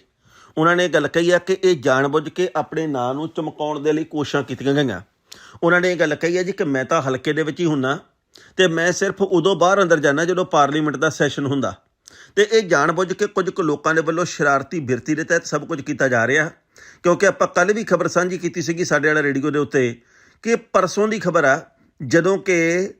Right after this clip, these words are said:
ਜਲੰਧਰ ਦੀਆਂ ਵੱਖ-ਵੱਖ ਕੰਧਾਂ ਦੇ ਉੱਤੇ ਬੀਜੇਪੀ ਦੇ ਆਗੂਆਂ ਨੇ ਚਰਨਜੀਤ ਸਿੰਘ ਚੰਨੀ ਮੈਂਬਰ ਪਾਰਲੀਮੈਂਟ ਜਲੰਧਰ ਦੀ ਗੁੰਮਸ਼ੁਦਗੀ ਦੇ ਪੋਸਟਰ ਲਾਏ ਸੀ ਤੇ ਇਹ ਗੱਲ ਕਹੀ ਸੀ ਵੀ ਜਿਹੜਾ ਇਹਨਾਂ ਨੂੰ ਲੱਭ ਕੇ ਲਿਆਊਗਾ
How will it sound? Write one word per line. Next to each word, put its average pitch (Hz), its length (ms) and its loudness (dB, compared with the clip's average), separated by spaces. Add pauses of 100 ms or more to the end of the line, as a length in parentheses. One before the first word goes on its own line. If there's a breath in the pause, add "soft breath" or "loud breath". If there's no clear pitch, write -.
(220)
ਜਲੰਧਰ 185 420 4
ਦੀਆਂ 185 240 0
ਵੱਖ-ਵੱਖ 156 500 0
ਕੰਧਾਂ 170 280 2
ਦੇ 165 80 0
ਉੱਤੇ 170 280 -2
ਬੀਜੇਪੀ 147 560 0
ਦੇ 170 140 0 (120)
ਆਗੂਆਂ 139 360 2
ਨੇ 170 120 4
ਚਰਨਜੀਤ 160 520 0
ਸਿੰਘ 170 200 -2
ਚੰਨੀ 156 320 -2
ਮੈਂਬਰ 131 300 0
ਪਾਰਲੀਮੈਂਟ 147 600 0
ਜਲੰਧਰ 143 400 2
ਦੀ 156 120 -4
ਗੁੰਮਸ਼ੁਦਗੀ 127 540 -2
ਦੇ 160 100 4
ਪੋਸਟਰ 143 360 -2
ਲਾਏ 151 220 4
ਸੀ 165 160 -2 (480 soft breath)
ਤੇ 196 140 2
ਇਹ 214 140 4
ਗੱਲ 185 180 -2
ਕਹੀ 185 200 -4
ਸੀ 185 120 -8
ਵੀ 175 100 -4
ਜਿਹੜਾ 170 160 2
ਇਹਨਾਂ 170 100 2
ਨੂੰ 170 120 0
ਲੱਭ 151 180 0
ਕੇ 185 140 -2
ਲਿਆਊਗਾ 151 440 2